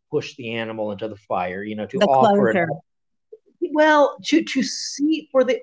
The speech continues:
Speaker 1: for the owners to see the whole process. You know, the
Speaker 2: Right.
Speaker 1: flame symbolized this purification. There's no reason for this to be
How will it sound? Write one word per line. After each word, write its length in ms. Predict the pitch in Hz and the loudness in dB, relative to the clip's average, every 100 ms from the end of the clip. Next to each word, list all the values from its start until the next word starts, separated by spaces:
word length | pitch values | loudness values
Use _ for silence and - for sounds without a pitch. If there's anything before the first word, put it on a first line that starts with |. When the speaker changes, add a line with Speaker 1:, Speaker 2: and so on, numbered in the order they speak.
| - | -4
Speaker 1:
for 100 | 269 | -4
the 100 | 269 | 0
owners 300 | 240 285 269 | 0 0 -4
to 100 | - | -8
see 460 | 220 - - 240 247 | -16 -16 -14 -10 -4
the 100 | 233 - - | -4 -6 -6
whole 320 | 208 196 _ _ _ | -6 -6 _ _ _
process. 640 | 202 226 - - 87 - - - - | -12 -12 -12 -14 -14 -16 -16 -14 0
You 100 | 233 | 6
know, 60 | |
the 60 | - | 6
Speaker 2:
Right. 200 | 165 165 | 6 2
Speaker 1:
flame 360 | 208 269 285 240 _ - | 2 2 0 -12 _ -20
symbolized 600 | 294 277 208 196 180 151 | -4 2 4 6 4 0
this 220 | 165 - - | -2 -4 -14
purification. 1200 | - 226 214 - 160 160 - 196 247 - - 92 - - - - - | -2 2 2 0 -10 -10 -12 -8 -8 -10 -12 -16 -20 -20 -20 -20 -2
There's 260 | 208 220 165 | 4 4 4
no 320 | 185 220 262 | 4 6 6
reason 460 | 214 170 208 240 254 | 4 0 0 -2 -6
for 160 | 196 165 | -4 -4
this 220 | 160 - | -4 -8
to 100 | - | -12
be 140 | 131 | -12